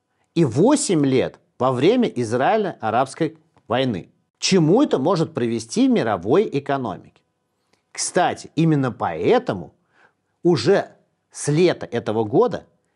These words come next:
китайские компании тестировали северный морской путь, который предоставляет Россия. Казалось бы, все эти факторы не очень сильно напрямую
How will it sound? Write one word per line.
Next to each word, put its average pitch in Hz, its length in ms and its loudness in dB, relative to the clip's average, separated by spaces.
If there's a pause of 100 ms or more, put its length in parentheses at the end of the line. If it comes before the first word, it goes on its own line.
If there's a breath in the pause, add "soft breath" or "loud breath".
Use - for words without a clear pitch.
(160)
китайские 160 760 -2
компании 113 680 -4 (360)
тестировали 180 840 0
северный 165 760 0
морской 135 580 -2
путь, - 600 -8
который 139 340 0
предоставляет 107 800 -6
Россия. 113 460 -8 (160)
Казалось 160 500 0
бы, 82 180 -16 (960)
все 254 320 0
эти 196 160 0
факторы 190 720 -2 (180)
не 143 220 2
очень 208 360 0
сильно 180 440 0
напрямую 147 880 2